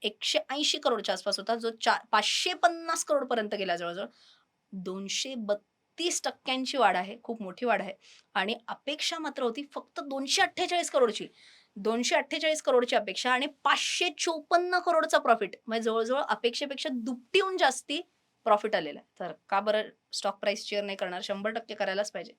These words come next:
आता तुम्हाला प्रश्न पडला असेल की हा, हे प्रॉफिट, हे रेव्हेन्यू का बरं वरती गेलं?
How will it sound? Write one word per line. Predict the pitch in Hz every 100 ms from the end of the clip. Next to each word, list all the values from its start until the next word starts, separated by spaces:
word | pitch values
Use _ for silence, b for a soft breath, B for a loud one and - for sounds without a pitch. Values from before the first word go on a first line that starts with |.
| _ B B B B B B B -
आता | 294
तुम्हाला | 381 349 370 403
प्रश्न | - - 311
पडला | 349 330
असेल | 320 339
की | 349
हा, | 320 - -
हे | 311
प्रॉफिट, | - 247 233 285 254 269
हे |
रेव्हेन्यू | 247 220 254 262 - _
का | 311 294 339
बरं | 349 339
वरती | 285 208 214
गेलं? | 185 170